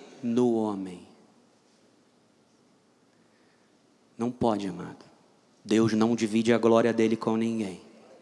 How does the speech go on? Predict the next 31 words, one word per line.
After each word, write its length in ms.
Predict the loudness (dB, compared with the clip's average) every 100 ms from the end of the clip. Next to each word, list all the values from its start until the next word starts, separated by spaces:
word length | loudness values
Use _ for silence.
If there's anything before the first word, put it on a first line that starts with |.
| -20 -20 -20 -20 -20 -20 -20 -4
E 120 | 2
ele 160 | 4 4
diz: 320 | 2 2 2
"Vai, 280 | 0 0 0
Joás, 480 | -2 -6 -8 -14 -16 -18
eu 60 | -10
já 140 | -8
tô 140 | -4 -4
atrasado. 640 | -2 -4 -4 -6 -8 -8
Já 140 | -6
fora 300 | -4 0 0
dita 360 | 0 0 0 0
ela: 280 | -2 -4 -10 -18 -20 -20 _ _ -2
'O 80 |
mais 280 | 4 6 4
velho 340 | 4 6 6 6
será 260 | 4 2
servo 420 | 2 2 0 0
do 100 | 0
mais 220 | 2 0 0
moço.' 460 | 2 2 0 -8 -14 -20 -20 -20 -6
Como 200 | 0 2
está 200 | 2 2
escrito: 640 | 2 2 2 2 0 -8 -14 -20 -20 -6
'Amei 480 | -2 2 6 6 6
Jacó, 500 | 4 0 2 2 2
porém 380 | 2 2 4 4
me 100 | 4
aborreci 560 | 2 2 0 -2 -4
de 100 | -6
quem? 320 | -4 -4 -4